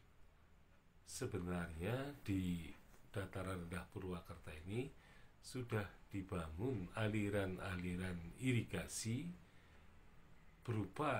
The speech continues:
itu ya, sungai-sungai kecil yang sebenarnya karena tingkat kejernihan ya, karena air ini berasal dari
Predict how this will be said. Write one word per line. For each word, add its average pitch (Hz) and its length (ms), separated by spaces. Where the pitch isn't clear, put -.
itu 90 240
ya, 104 80
sungai-sungai 123 800
kecil 101 400
yang 101 640
sebenarnya 87 1040
karena 92 720
tingkat 135 480
kejernihan 92 720
ya, 82 80
karena 87 480
air 117 240
ini 123 400
berasal 92 640
dari 85 560